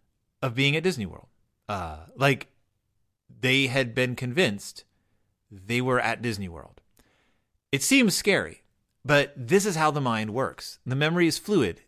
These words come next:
and it's not perfect by any means.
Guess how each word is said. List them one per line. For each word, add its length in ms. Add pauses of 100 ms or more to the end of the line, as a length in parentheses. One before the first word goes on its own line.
(140)
and 600 (400)
it's 320
not 480
perfect 560 (260)
by 140
any 260
means. 340